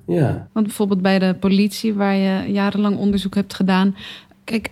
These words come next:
Speaker 2: uiteindelijk heb je een formele erkenning gekregen toen, toen je dat moment met dat rapport had. En,
Speaker 1: Mhm.
Speaker 2: maar ik ben wel benieuwd of je die, eh, informele erkenning van je collega's toentertijd, die jou misschien aanzagen voor, eh,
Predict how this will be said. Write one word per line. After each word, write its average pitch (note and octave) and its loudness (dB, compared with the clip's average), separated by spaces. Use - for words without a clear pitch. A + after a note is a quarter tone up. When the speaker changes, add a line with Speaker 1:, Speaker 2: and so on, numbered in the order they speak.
Speaker 2:
uiteindelijk G#3+ 2
heb A3 0
je G3 2
een G3+ 0
formele G#3 4
erkenning F#3+ 4
gekregen F3+ 2
toen, F#3+ 2
toen G3+ 0
je G3 4
dat F#3 2
moment G3 4
met F#3+ 2
dat G3 0
rapport G#3+ 0
had. G3+ 0
En, - 6
Speaker 1:
Mhm. G#2+ 2
Speaker 2:
maar G#3 4
ik G#3+ 6
ben A3 6
wel B3 6
benieuwd A#3+ 6
of A3+ 0
je A3+ 2
die, G#3+ 4
eh, G3 4
informele G#3+ 6
erkenning G3 4
van G3+ 2
je G3 4
collega's G3 4
toentertijd, F#3+ 2
die F#3+ 2
jou F3 4
misschien F#3+ 2
aanzagen F#3 2
voor, G3+ 0
eh, F#3+ 2